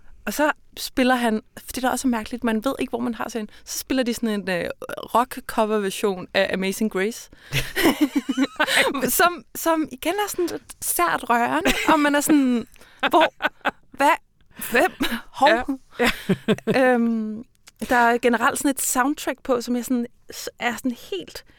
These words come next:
Speaker 1: helt sådan... Øh, jeg havde glemt, jeg havde den knap inde i mig, sådan noget to tusind og otte-agtige hits.
Speaker 2: Ja.
Speaker 1: Sådan noget, der var sådan et band, der hed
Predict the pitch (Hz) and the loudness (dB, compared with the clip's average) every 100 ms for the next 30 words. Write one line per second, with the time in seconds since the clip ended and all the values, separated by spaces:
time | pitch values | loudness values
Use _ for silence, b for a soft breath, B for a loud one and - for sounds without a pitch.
0 | b b b - - 339 277 285 254 240 | b b b -16 -8 -6 -2 0 2 0
1 | 226 214 208 202 - 196 185 b b b | -2 -4 -6 -6 -6 -8 -10 b b b
2 | _ _ _ _ _ 180 - 226 220 - | _ _ _ _ _ -18 -4 -2 -2 0
3 | 294 285 254 220 233 247 233 - 233 240 | 0 0 -2 0 0 0 -2 -2 0 0
4 | - 233 226 233 240 220 - 254 - - | 0 0 0 -2 -2 -4 -6 -8 -8 -2
5 | 254 - 214 233 294 - 208 - 214 208 | -2 2 4 4 0 -4 -6 -6 -4 -4
6 | - 262 - - B B - 247 - 233 | -6 -6 -4 -6 B B -4 -2 0 2
7 | 226 214 - - 214 220 240 226 - - | 2 0 -2 -2 -2 0 -2 -4 -6 -2
8 | 226 240 226 208 | 0 0 -2 -6